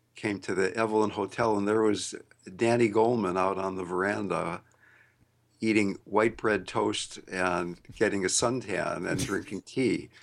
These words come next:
Speaker 1: and reading a novel. And I thought, "I've just almost killed myself."
Speaker 2: <laughs>
Speaker 1: trying to find God. And what, what are these people doing? They're not doing the right thing. They're just goofing around.
Speaker 2: <laughs>
Speaker 1: But anyway, uh,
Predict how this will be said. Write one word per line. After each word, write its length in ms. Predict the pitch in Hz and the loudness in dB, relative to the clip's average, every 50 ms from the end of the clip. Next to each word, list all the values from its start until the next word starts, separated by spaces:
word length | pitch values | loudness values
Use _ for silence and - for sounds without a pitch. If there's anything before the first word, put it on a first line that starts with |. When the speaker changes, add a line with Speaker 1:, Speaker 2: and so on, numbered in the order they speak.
| - - - - - _ | -20 -20 -20 -20 -14 _
Speaker 1:
and 140 | - 98 101 | -4 0 4
reading 240 | 107 110 107 107 101 | 4 4 4 4 2
a 40 | 98 | 2
novel. 480 | 101 107 107 113 120 110 95 90 80 | 2 4 4 2 2 0 -2 -4 -4
And 100 | 85 90 | -2 0
I 100 | 90 90 | 0 0
thought, 340 | 92 - - 104 95 92 - - | 0 0 0 0 2 0 0 0
"I've 200 | - 104 120 117 | -2 -2 -2 0
just 220 | 120 117 - - | -2 -4 -2 -2
almost 300 | 110 104 104 98 - - | -2 -2 -2 -4 -6 -6
killed 240 | - - 135 143 135 | -4 -2 -2 0 2
myself." 420 | 117 92 90 - - 85 - 170 | 2 0 0 0 -2 2 2 2
Speaker 2:
<laughs> 320 | - - - - - - - - - - - - - - - | 2 2 -2 -8 -14 -16 -18 -20 -18 -20 -16 -16 -16 -16 -10
Speaker 1:
trying 240 | - - 117 113 120 | -2 0 0 0 0
to 80 | 113 | -2
find 320 | 98 - - 107 104 104 101 | -4 0 0 2 2 2 0
God. 240 | 113 117 110 92 90 | 0 0 0 0 -2
And 100 | 92 90 | -4 -4
what, 260 | 113 131 123 - - | -4 -4 -4 -4 -4
what 160 | 101 123 131 | -4 -4 -2
are 60 | 135 123 | -2 0
these 200 | 135 139 135 139 | 0 -2 -2 -2
people 320 | - 139 123 - - 120 | -2 -2 -2 -2 -2 -2
doing? 240 | 110 127 127 113 101 | 0 2 2 2 2
They're 80 | 101 113 | 2 2
not 200 | 139 131 107 - | 2 0 0 0
doing 220 | 101 95 92 90 | 0 -2 -2 0
the 100 | 80 87 | 0 0
right 200 | 85 82 82 82 | 0 0 0 -2
thing. 220 | 80 87 87 92 104 | -2 -4 -2 -2 -2
They're 80 | 107 | -2
just 220 | 95 - 104 92 95 | -4 -4 -6 -6 -6
goofing 340 | 90 110 113 110 - 104 90 | -2 -2 -2 0 0 -2 0
around. 480 | 95 92 95 95 95 87 78 76 - - _ _ - - | 0 0 2 2 2 0 0 -2 -6 -12 _ _ -8 -6
Speaker 2:
<laughs> 80 | 139 120 82 - - - - - - - _ 165 - | -4 -4 -4 -6 -8 -12 -16 -18 -18 -14 _ -6 0
Speaker 1:
But 160 | - 123 123 143 | 2 2 4 6
anyway, 560 | 175 185 196 180 147 104 87 82 82 87 101 123 - _ _ _ _ _ _ _ _ _ _ _ _ _ - _ - - _ _ _ - | 6 6 6 6 6 4 2 2 0 -4 -8 -14 -18 _ _ _ _ _ _ _ _ _ _ _ _ _ -20 _ -20 -20 _ _ _ -2
uh, 520 | 101 107 101 98 98 98 95 98 - - | 2 4 4 4 4 4 2 0 -2 -4